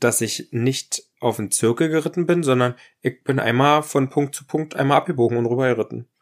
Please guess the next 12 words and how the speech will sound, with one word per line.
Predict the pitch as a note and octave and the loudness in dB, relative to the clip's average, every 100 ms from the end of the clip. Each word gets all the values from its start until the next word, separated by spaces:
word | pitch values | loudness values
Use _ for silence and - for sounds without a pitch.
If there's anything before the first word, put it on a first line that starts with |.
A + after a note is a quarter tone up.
| _ - - | _ -20 -8
Also | - A2+ | -4 -2
diese | A2+ A#2+ | -2 -4
Zirkellinie, | A2 A#2+ B2 C3+ C3+ C#3 C3+ | 2 2 2 2 2 2 2
die | C3+ | 2
da | B2+ | 2
hätte | B2 B2+ A2+ | 2 0 0
sein | A#2 A#2+ | 0 0
müssen, | C3 - | -4 -6
die | B2 G#2+ | -4 0
war | A2 | 2
nicht | A#2 - - | 0 -4 -4
existent. | B2+ - G#2+ - - E3+ B3+ | -4 -2 -4 -2 0 0 0